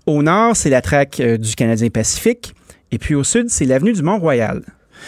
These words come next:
Euh, cette, ce petit coin, euh, du plateau Mont-Royal est un endroit, euh, qui est très important dans la culture juive. Parce qu'au début du siècle dernier,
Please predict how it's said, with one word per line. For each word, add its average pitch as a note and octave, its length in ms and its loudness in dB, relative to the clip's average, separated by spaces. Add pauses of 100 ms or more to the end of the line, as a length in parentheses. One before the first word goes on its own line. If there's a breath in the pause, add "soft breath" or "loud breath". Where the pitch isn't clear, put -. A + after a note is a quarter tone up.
(360 loud breath)
Euh, C3 180 0
cette, - 280 -2
ce - 160 -6
petit - 340 -4
coin, A#3 380 0 (160)
euh, B2+ 100 0
du A#2 120 -10
plateau D3 280 -2
Mont-Royal C3 680 0 (400 loud breath)
est C3 200 -4
un D3+ 180 2
endroit, D#3 500 2 (240)
euh, B2 320 0
qui - 160 -10
est B2+ 40 -2
très A3+ 200 0
important F3+ 320 0
dans D#3+ 180 0
la A#2 320 2
culture C3+ 520 -4
juive. B2 640 -2 (160 loud breath)
Parce - 180 -4
qu'au D3 100 -2
début F#3 220 2
du G#3+ 80 -4
siècle D3+ 280 -2
dernier, C3 520 2